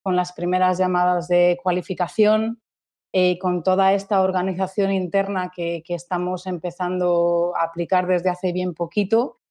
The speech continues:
hemos sido capaces de, de facturar esta, esta cifra de la que hablábamos antes en solo cuatro meses,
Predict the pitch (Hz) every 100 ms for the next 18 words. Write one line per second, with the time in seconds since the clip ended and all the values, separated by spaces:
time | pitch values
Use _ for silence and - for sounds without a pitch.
0 | _ _ - 185 185 185 202 190 180 185
1 | 180 180 - 208 196 185 175 170 165 175
2 | 175 170 - 180 175 190 185 190 175 175
3 | 165 180 170 160 185 175 175 180 175 180
4 | 180 180 175 196 196 190 - 175 180 175
5 | - 190 185 190 220 220